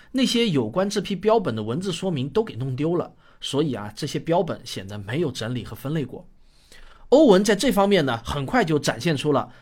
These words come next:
他在组织和推理方面的强大能力。在同龄人当中啊，他的这种解剖学的天赋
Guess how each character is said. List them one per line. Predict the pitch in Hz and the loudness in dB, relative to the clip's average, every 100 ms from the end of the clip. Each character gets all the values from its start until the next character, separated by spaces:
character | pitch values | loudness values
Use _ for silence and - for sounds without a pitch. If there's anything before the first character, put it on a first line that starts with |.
| - | -10
他 | 160 | -4
在 | 156 139 | -2 -2
组 | - 143 107 | -2 -8 -8
织 | 107 175 | -4 -4
和 | 180 127 | -2 -4
推 | 127 240 | 0 0
理 | 147 | 0
方 | 127 135 | -4 -4
面 | 131 | -6
的 | 110 | -8
强 | 101 - 139 | -8 -8 -4
大 | 165 | -4
能 | 120 107 | -4 -6
力。 | 117 - - - - - - | -10 -12 -20 -20 -20 -20 -4
在 | 190 156 139 | 2 2 2
同 | - 196 | 0 0
龄 | 214 156 | 2 2
人 | 139 | 0
当 | 139 131 | -2 -4
中 | 135 123 | -4 -6
啊， | 101 - - - | -8 -12 -20 -12
他 | - 285 | -4 0
的 | 262 | 0
这 | 240 | 0
种 | 185 147 | -2 -4
解 | 147 - - | -4 -6 -6
剖 | - 226 | 0 2
学 | 240 123 | 2 -2
的 | 123 123 | -4 -4
天 | 123 208 208 | -2 -2 -2
赋 | 214 156 - | -4 -6 -6